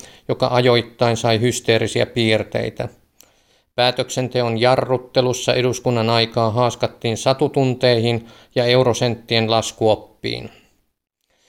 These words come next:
Kun satuilun portit on nyt avattu, pelkona on, että kuntavaalien jälkeen samanlainen kiukuttelu jatkuu joka pitäjässä. Kunnallispolitiikka saattaa olla murroksen partaalla.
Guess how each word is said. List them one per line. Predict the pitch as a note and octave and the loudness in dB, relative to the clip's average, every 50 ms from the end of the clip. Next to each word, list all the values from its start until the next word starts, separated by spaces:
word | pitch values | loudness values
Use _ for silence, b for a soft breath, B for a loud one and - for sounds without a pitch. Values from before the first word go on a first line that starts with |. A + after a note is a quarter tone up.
| _ _ _ _ _ _ - | _ _ _ _ _ _ -8
Kun | - D3+ D3+ D3+ C#3+ | -6 -4 -4 -4 -4
satuilun | - - E3+ D#3+ E3 E3+ D#3+ D#3 D3+ D3+ D3 | -4 -4 -4 -4 -2 -2 0 0 0 0 0
portit | D3 - E3 D#3+ D#3 C3+ - - A#2+ - - - | 2 4 4 4 4 2 0 -2 -4 -4 -4 -4
on | - A2+ A#2 | -2 -2 0
nyt | A#2+ A2+ - | 0 0 0
avattu, | B2+ B2+ B2+ C3 A#2+ B2 - - - A#2+ | 2 2 4 2 2 0 -2 -2 -2 -2
pelkona | - - - C3 C3 B2 - - A#2+ A2+ G#2 | -2 0 2 2 2 2 2 0 0 0 0
on, | G#2 A#2+ C3+ C#3+ C#3+ C3+ C3 A#2 - - | 2 2 2 4 4 2 0 0 -2 -4
että | A#2+ A#2 - C3 | -4 -2 -2 -4
kuntavaalien | - - B2+ B2+ B2+ B2 B2+ A#2+ A#2 A#2+ A#2+ A#2+ A#2 A#2+ A#2 A#2 A2+ | -4 -2 -2 -2 0 2 0 2 2 2 0 2 0 0 0 0 2
jälkeen | A#2 A#2+ A#2 A2 - - A#2 A2 G#2+ | 2 2 2 0 -2 -2 -4 -4 -2
samanlainen | - C3 A#2+ A#2+ A#2 A2+ A2+ A2 A2 A2 A2 G#2 | -2 -2 0 0 0 2 2 2 2 0 -2 -4
kiukuttelu | - - C3 B2+ A#2+ - - A2+ - - - A2+ A2 A2+ | -4 -2 -2 -2 -2 -2 -4 -8 -8 -6 -6 -2 -2 0
jatkuu | A2+ A2+ A#2 A2+ - - - A2+ A2 A2 | 2 2 0 0 -2 -8 -6 -2 -2 0
joka | G#2+ G#2 - A2+ | 0 0 -2 -2
pitäjässä. | - - A#2 G#2+ - - G#2+ G#2+ G#2 G2 - - - - - - - _ _ _ b b b b b b b - | -2 -2 -4 -4 -2 -2 -4 -4 -4 -8 -10 -10 -12 -10 -12 -14 -16 _ _ _ b b b b b b b -12
Kunnallispolitiikka | C3+ C3 C3 B2+ B2+ B2+ B2+ B2 - - B2 A#2+ A#2+ A#2 B2 B2 A2+ - - A#2+ | -10 -8 -4 -4 -4 -4 -4 -6 -6 -4 -4 -4 -4 -2 -2 -4 -4 -4 -6 -8
saattaa | - - A#2+ A#2+ A2+ - - A#2 A#2 | -4 -2 -2 -2 -2 -4 -2 -2 0
olla | A#2 A2+ | 0 0
murroksen | A2+ A#2 A#2 A#2 A2+ G#2 G#2+ G2 - - A2 G#2 | 0 -2 -4 -4 -2 -2 -4 -4 -4 -6 -8 -6
partaalla. | - - G#2 G2+ - G2+ - - - - - C2 B1+ - | -2 0 0 0 -2 -4 -8 -10 -10 -10 -8 -10 -12 -14